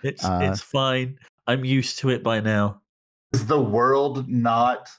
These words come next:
Speaker 3: uh, up to date on the Kansas City Chiefs?
Speaker 1: It, the,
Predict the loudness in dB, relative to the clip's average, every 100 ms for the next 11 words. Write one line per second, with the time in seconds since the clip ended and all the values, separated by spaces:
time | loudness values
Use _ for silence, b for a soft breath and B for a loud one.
0 | -6 0 0 0 -2 -2 0 0 2 2
1 | 0 -2 -4 -4 -8 -8 -6 -8 -8 -10
2 | -12 -20 -20 _ _ _ _ _ -8 -8
3 | -2 -4 -4